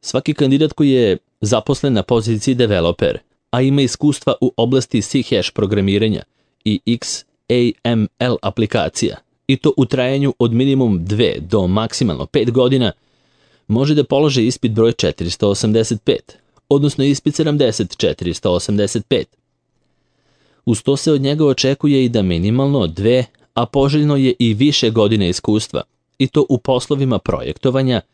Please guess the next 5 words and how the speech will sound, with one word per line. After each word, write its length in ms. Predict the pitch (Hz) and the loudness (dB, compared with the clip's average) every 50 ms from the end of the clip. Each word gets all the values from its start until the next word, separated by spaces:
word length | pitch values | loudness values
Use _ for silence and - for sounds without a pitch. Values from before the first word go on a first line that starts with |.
| _ _ _ _ _ _ | _ _ _ _ _ _
i 140 | - 120 113 | 0 2 2
razvoja 540 | 104 104 104 117 127 139 147 147 139 110 98 | 2 2 0 0 0 0 2 2 2 2 0
Windows 460 | 107 123 131 127 120 117 101 - - - | 0 0 0 2 2 0 -2 -2 -6 -8
Store 340 | - - - 104 80 78 82 | -10 -2 0 0 0 0 0
aplikacija. 680 | - 117 107 - - 107 90 87 - - 110 - | -2 -2 -4 -2 -2 -4 -4 -4 -2 -2 -2 -4